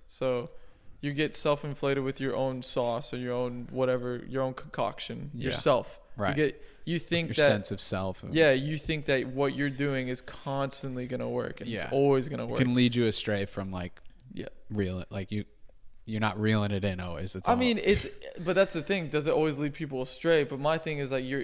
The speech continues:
Speaker 1: you're eating your own, your own poison technically. You
Speaker 2: Right.
Speaker 1: know, that, that's what I'm saying. Like, when you self-inflate.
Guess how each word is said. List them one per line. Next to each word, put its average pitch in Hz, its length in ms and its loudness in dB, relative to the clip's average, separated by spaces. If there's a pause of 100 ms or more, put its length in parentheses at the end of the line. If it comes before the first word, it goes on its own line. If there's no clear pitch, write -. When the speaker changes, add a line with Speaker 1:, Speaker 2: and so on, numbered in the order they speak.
Speaker 1:
you're 151 180 -4
eating 175 300 -4
your 139 160 0
own, 139 400 -2 (520)
your 160 240 -2
own 151 200 -2
poison 135 520 0
technically. 131 520 -2
You 120 60 2
Speaker 2:
Right. 107 260 6
Speaker 1:
know, 131 180 2
that, 147 300 4
that's 170 240 8
what 190 80 2
I'm 156 120 0
saying. 151 200 2
Like, 143 160 0
when 139 300 0
you 139 320 -8
self-inflate. 139 760 0